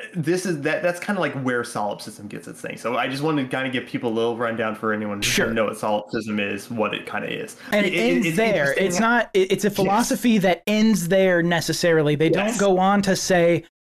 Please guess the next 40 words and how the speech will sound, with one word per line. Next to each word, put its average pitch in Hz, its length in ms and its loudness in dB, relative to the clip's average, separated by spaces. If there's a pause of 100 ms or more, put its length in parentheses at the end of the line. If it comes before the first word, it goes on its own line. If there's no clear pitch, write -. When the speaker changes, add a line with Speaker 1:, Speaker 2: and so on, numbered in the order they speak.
(120)
Speaker 2:
"But 208 420 2
we 196 300 4
can 190 680 4
also 175 420 4
observe 175 400 4
these 196 240 4
other 214 180 4
things 208 420 4
that 175 140 2
makes 180 300 0
us 170 180 -2
think 196 300 2
that 190 220 2
perhaps 165 480 0
these 165 180 2
things 170 260 2
are 185 200 4
real." 185 380 4
And 156 60 2
also, 156 220 2 (240)
they 180 80 4
don't, 208 320 2
they 180 140 4
don't 196 260 0
question 190 440 2
that. 151 280 2 (300)
They're, 170 160 2
they, 165 220 2
it 165 120 2
starts 196 380 0
and 196 160 4
ends 190 320 4
with, 165 320 4 (360)
"This 180 160 2
perception 185 680 2
is 160 200 2
totally 190 300 4
unfalsifiable. 170 880 2
It 151 140 2
exists 156 360 2